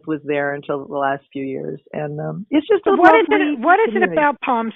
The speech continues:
Speaker 2: Springs that attracts so many people that have been around the world and they wanna live there? What is it?
Speaker 1: Well, I think it just has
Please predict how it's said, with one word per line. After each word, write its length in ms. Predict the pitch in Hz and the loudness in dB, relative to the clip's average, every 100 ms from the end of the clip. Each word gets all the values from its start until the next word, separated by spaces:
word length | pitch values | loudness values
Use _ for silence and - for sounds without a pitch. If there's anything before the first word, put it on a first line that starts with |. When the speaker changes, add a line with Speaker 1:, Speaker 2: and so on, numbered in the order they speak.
| - | -10
Speaker 2:
Springs 380 | 220 208 196 185 | -6 -6 -8 -10
that 240 | 202 185 185 _ _ - | -8 -8 -10 _ _ -18
attracts 480 | 202 - 202 190 - 220 | -12 -6 -4 -4 -8 -8
so 120 | 196 | -8
many 240 | 196 190 | -8 -12
people 600 | 190 208 190 - 180 175 _ _ _ _ | -12 -12 -12 -8 -8 -10 _ _ _ _
that 220 | 196 185 165 | -4 -4 -2
have 280 | 180 156 | -6 -6
been 140 | 185 214 | -6 -6
around 360 | 196 202 196 | -4 -4 -4
the 60 | 185 | -6
world 500 | 160 190 185 185 170 | -6 -4 -2 -4 -8
and 80 | 170 | -8
they 120 | 170 | -10
wanna 300 | 165 180 175 | -8 -10 -10
live 200 | 165 170 - | -8 -10 -10
there? 160 | 147 151 | -14 -12
What 240 | 180 233 | -6 -4
is 120 | 240 - | -4 -8
it? 160 | - - | -18 -4
Speaker 1:
Well, 480 | 196 240 262 254 _ - | 4 6 4 0 _ -8
I 160 | 202 | -8
think 220 | 202 302 | -8 -12
it 100 | 294 | -12
just 180 | 190 220 220 | -12 -12 -8
has 160 | 202 | -8